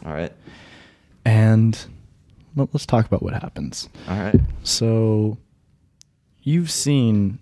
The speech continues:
Speaker 2: an image of this storm before. You saw it on a wall when you were a cultist on
Speaker 1: <laughs>
Speaker 2: the planet Neptune. You were on one of the moons of Neptune, and you were worshiping this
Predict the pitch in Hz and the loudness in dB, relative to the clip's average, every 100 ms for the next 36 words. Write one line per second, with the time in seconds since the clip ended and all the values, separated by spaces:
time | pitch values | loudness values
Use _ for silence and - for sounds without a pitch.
0 | - 110 110 101 90 - 104 98 87 82 | -2 0 2 2 0 -2 0 0 -2 -2
1 | 90 - 98 92 85 - - 95 95 - | -2 0 2 2 0 -8 -6 -2 0 2
2 | 101 98 - - 101 95 92 90 101 98 | 2 2 -2 0 2 4 2 2 0 2
3 | 101 101 95 85 - - 113 104 101 98 | 4 4 2 -4 -14 -2 0 2 2 2
4 | 98 95 92 98 - 92 - 90 - - | 2 0 0 -6 -6 -8 -2 -2 -2 -6
5 | - - - - - 104 95 95 95 92 | -10 -20 -20 -18 -2 2 4 4 2 2
6 | 104 101 98 95 - 101 90 90 - - | 2 4 2 0 0 0 0 -2 -2 -8
7 | 80 67 113 95 92 92 92 95 95 101 | -6 -6 -6 -2 2 2 2 2 2 2
8 | 110 110 101 101 - 92 85 92 _ - | 2 2 2 0 -2 -4 -4 -6 _ -20
9 | - - _ _ 98 90 90 87 87 87 | -20 -20 _ _ 2 4 4 2 2 0
10 | - - 101 95 92 90 90 92 - - | -6 -6 0 2 4 4 2 0 -4 -16
11 | - 107 98 101 95 95 90 92 87 92 | -8 -6 4 4 4 0 4 4 4 0
12 | - - 90 90 - | -4 -2 0 0 -2